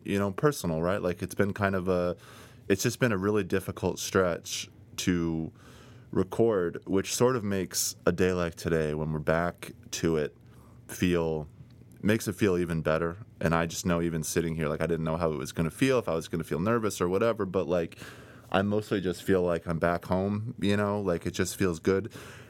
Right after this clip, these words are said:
And so I am overjoyed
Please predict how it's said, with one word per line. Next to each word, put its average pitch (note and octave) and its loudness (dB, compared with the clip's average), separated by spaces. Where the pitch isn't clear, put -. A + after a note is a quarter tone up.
And F#2+ 4
so F#2 2
I F#2 4
am F#2 0
overjoyed F2 2